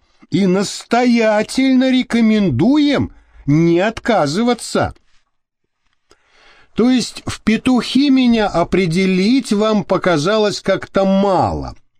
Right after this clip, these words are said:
Надо ещё и через швабру протащить, чтоб уже наверняка по всем параметрам всей вашей публике на зоне показать, вот кем я был и кем я стал.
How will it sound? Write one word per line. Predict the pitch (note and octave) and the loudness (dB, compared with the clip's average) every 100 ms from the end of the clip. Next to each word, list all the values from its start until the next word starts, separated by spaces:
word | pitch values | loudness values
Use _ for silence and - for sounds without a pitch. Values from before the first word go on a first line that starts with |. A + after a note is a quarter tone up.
| _ _ - | _ _ -2
Надо | B2 F3+ E3 F#3 | 0 2 0 0
ещё | E3 - G3 | -2 0 -2
и | E3+ | 0
через | G3+ G3 F#3 - _ | 0 0 -2 -6 _
швабру | - - G#3 C4+ C#4 G3+ D3 | -10 -4 -2 0 0 0 0
протащить, | - C3 B2 G#2 - E2+ - - _ _ _ - | 0 0 0 -2 -4 -8 -8 -16 _ _ _ -18
чтоб | - E3+ D#3+ | -4 -2 0
уже | F#3+ D#3 | 0 2
наверняка | F#3+ G3 G3 F#3+ G3+ A3 A#3+ A#3+ A3+ _ _ _ _ - - | 0 0 0 0 0 -2 0 -2 -4 _ _ _ _ -18 -4
по | E3+ | -2
всем | D#3 - G#3 D3+ | -2 -2 -2 0
параметрам | - F#3+ G3+ A#3+ A#3 - F3 D3+ | -2 0 2 2 0 0 0 0
всей | - G3 | 0 0
вашей | F3 F3+ - F3 D#3+ _ _ _ - | 2 0 0 -2 -2 _ _ _ -2
публике | A#3+ A#3+ A3 G3+ - | 0 2 2 0 0
на | D#3+ E3+ | 0 0
зоне | C#3+ F3+ D#3+ | 0 0 0
показать, | D3 D#3 - E3+ C#3+ C#3 E2 - _ _ - | 0 -4 -2 -2 0 -2 -4 -12 _ _ -4
вот | D3+ F3+ - | -2 -2 -2
кем | G#3 G#3+ E3+ | -2 0 0
я | D#3 E3+ | 0 0
был | A#2+ C#3 C#4 E4 C4+ - - - - | 0 2 2 2 0 -6 -16 -16 -2
и | C#3 C#3 | -2 0
кем | F3+ A#3 | 0 0
я | G3 E3+ | 2 0
стал. | D3+ - - F2+ B1 | -2 -6 -2 -2 -4